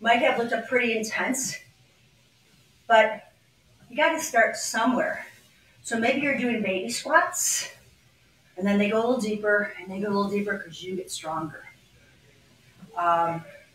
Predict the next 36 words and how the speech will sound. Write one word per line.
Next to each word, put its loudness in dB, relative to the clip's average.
I, 4
w-, 4
I 4
had 6
the 6
opportunity 4
to 2
work 2
with -4
a -2
client 6
last 2
week, -4
and -2
we 4
did 8
some 0
vibration 6
platform 4
training -2
with, -4
with 2
lunges, 8
very 4
new 6
for -6
this -2
person. -4
And, 2
uh, 6
we -4
worked 0
on 0
form. 2
We -4
used 0